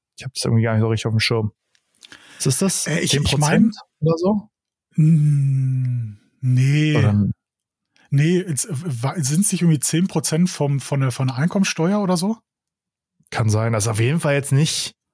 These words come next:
Speaker 1: brutal viel, finde ich.
Speaker 2: Äh, wenn, wenn ich mich recht erinnere, waren's, glaub ich, bei mir im letzten Jahr irgendwie zweitausend Euro.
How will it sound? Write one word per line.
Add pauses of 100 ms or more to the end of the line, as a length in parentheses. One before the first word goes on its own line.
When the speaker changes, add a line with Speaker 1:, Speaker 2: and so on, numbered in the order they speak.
(640)
Speaker 1:
brutal
viel,
finde
ich. (680)
Speaker 2:
Äh,
wenn,
wenn
ich
mich
recht
erinnere,
waren's,
glaub
ich,
bei
mir
im
letzten
Jahr
irgendwie
zweitausend
Euro.